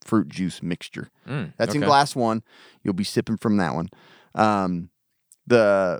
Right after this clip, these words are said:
Speaker 1: the glucose and the, or the honey kinda gives you the essential salts and sugars, and then you get your potassium and sugars from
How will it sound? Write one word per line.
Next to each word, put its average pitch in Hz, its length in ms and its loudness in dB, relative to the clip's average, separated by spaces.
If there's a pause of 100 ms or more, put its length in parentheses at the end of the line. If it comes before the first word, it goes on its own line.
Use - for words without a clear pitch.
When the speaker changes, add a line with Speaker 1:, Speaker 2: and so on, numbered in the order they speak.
Speaker 1:
the 113 140 -6
glucose 117 840 0 (840)
and 104 220 0
the, - 100 -4
or 98 160 2
the 90 100 -8
honey 95 320 0
kinda 95 240 0
gives 92 320 -2
you 90 320 2
the 90 100 -8
essential 90 400 -6
salts 92 460 0
and 85 100 -18
sugars, 90 380 -4
and 85 100 -4
then 87 120 0
you 80 80 -4
get 80 180 -4
your 78 220 -4
potassium 82 800 -6 (180)
and 90 140 -4
sugars 82 320 -12
from - 360 -10